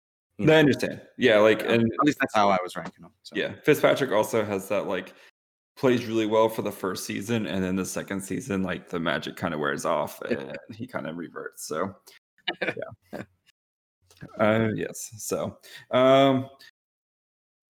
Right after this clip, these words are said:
Speaker 2: but, oh, you didn't really kinda say, like, uh, who, so do you think the Pa-, the Patriots are the favorite in the division, or do you still like the Bills?
Speaker 1: I st-, I mean, I still like the Bills until I see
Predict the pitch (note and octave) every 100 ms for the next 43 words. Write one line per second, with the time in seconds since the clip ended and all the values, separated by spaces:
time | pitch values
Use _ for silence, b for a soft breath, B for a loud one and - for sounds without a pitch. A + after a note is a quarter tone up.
0 | _ _ _ - A#2+ A2+ G#2 - C#3+ C3+
1 | D#3 F#3 E3+ C#3+ D3 C3+ C#3+ A2+ A2 G#2+
2 | - - _ _ A2+ A2+ A2 C3+ D3 D3
3 | C#3 C#3 B2+ - - B2 A2 B2 C3 B2
4 | A#2 A2+ - - G#2+ A2 G#2 G#2+ A2 G#2
5 | G#2 G2+ G2+ F#2+ G2 G#2+ A#2+ C3+ F2 F#2+
6 | G2+ - F#2+ F#2 - - D#2+ D2+ - -
7 | - - _ _ _ _ _ _ _ _
8 | _ _ _ _ - - D#3+ - - C#3+
9 | C#3+ C#3 - G#3 F3+ D3+ A#2 B2 A2+ A2
10 | G#2+ G#2+ G2+ - - G#2 G2+ G2 G2